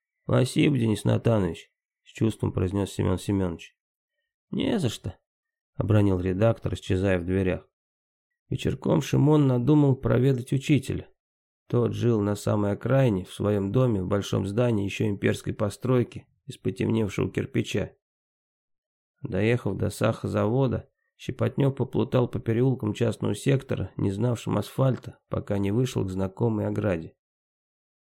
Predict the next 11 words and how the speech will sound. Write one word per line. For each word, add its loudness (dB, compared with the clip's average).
Учитель -4
был 0
дома. 0
Он -2
грелся 0
на 0
осеннем 0
солнышке, -2
сидя -6
на -4
лавочке. -6